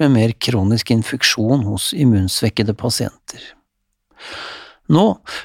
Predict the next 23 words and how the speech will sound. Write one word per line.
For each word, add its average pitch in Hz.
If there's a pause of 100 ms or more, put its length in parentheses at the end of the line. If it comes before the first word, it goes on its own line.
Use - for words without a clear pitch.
foreligger 147
resultatene 147
fra 117
en 127 (180)
tiårig 127
randomisert 131
dobbeltblindet 110
placebo-kontrollert 117
studie 117
av 110 (120)
effekten -
av 127
en 127
rekombinant 113
vaksine 139
mot 139
viruset. - (1080)
Til 143
sammen 143
noe 123 (160)
over 113 (240)
hundre 123
og 123